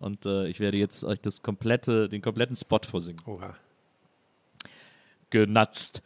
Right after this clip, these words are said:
Speaker 1: genau, genatzt, genau. Wer genatzt hat, kriegt die Kurve. Wer genatzt hat, ist gut drauf. Genatzen kommt von Natzen und Natzen kommt von Natz. Natz hat's, genau.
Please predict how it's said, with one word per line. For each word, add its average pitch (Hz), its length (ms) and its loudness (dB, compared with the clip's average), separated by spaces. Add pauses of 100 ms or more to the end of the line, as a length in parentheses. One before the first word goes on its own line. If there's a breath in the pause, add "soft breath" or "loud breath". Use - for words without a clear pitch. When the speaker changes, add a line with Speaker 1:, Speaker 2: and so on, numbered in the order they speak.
(120)
Speaker 1:
genau, 392 680 10 (180)
genatzt, 101 680 -2 (180 soft breath)
genau. 392 580 8 (220 loud breath)
Wer 160 80 8
genatzt 196 340 6
hat, 208 100 6
kriegt - 260 0
die 226 80 6
Kurve. 143 500 10 (180 soft breath)
Wer 143 100 8
genatzt 202 340 4
hat, 208 120 6
ist - 220 4
gut 254 200 6
drauf. 160 360 8 (220 soft breath)
Genatzen 107 580 6
kommt 151 200 4
von 175 220 8
Natzen 220 380 2 (200)
und 104 200 2
Natzen 208 360 4
kommt 160 220 2
von 233 200 4
Natz. - 340 0 (160 soft breath)
Natz 240 300 6
hat's, - 360 6 (180)
genau. 440 680 10